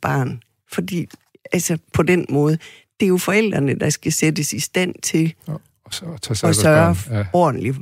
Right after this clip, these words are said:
Speaker 2: Ja.
Speaker 1: for barnet. Så jeg skal slet ikke have sådan en rolle på den måde.
Speaker 2: Nej.
Speaker 1: Og det var ligesom så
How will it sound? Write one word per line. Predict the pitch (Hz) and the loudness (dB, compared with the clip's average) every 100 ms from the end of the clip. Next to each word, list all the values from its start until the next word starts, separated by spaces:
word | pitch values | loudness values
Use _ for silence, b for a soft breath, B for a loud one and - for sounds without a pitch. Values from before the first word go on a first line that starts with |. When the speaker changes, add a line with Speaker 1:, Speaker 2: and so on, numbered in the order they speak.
| - | -6
Speaker 2:
Ja. | |
Speaker 1:
for | 104 139 | -2 0
barnet. | 139 139 - - 135 b b b | 0 -2 -4 -8 -10 b b b
Så | - 175 | -2 2
jeg | 170 196 | 2 0
skal | - 175 | -4 -4
slet | 190 202 | -2 0
ikke | 202 - - | -2 -6 -16
have | - - 220 | -4 -2 -2
sådan | - 151 - 117 | -2 -6 -6 -4
en | - 131 | -2 -2
rolle | - 123 147 156 143 | 0 2 2 0 -2
på | 143 | -2
den | 156 170 - | 0 0 -2
måde. | 120 135 143 - | -4 -2 -4 -4
Speaker 2:
Nej. | 117 123 113 | -4 -2 -2
Speaker 1:
Og | |
det | 196 | 0
var | 240 | 2
ligesom | 175 180 - | 0 -2 -4
så | 139 131 | -4 -4